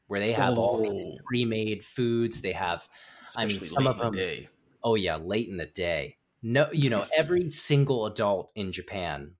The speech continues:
Speaker 1: has gone to the supermarket late at night, and you,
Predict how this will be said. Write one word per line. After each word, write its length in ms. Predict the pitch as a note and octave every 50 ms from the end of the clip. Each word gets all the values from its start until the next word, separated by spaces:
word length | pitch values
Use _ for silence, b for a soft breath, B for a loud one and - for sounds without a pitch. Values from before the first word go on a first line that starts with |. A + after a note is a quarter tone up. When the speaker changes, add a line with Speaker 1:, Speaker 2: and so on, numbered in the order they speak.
| _ _
Speaker 1:
has 440 | - - A#2 G#2+ G2+ G2 - - -
gone 340 | - - A2+ A#2+ C3+ C#3+ C#3+
to 60 | C#3+
the 100 | C3+ A#2+
supermarket 760 | - - A#2+ A2 - F#2+ F#2+ F2+ F2 F2 - F#2+ F2 D#2 - _ b b b b -
late 300 | G2 G2+ A2+ C3 C3+ C#3
at 80 | B2+ A#2
night, 340 | A2 G#2 G2 G2 G2+ G2 -
and 240 | G2 G2+ F#2+ F#2+ F#2+
you, 280 | F#2+ F#2 F#2 F#2 F2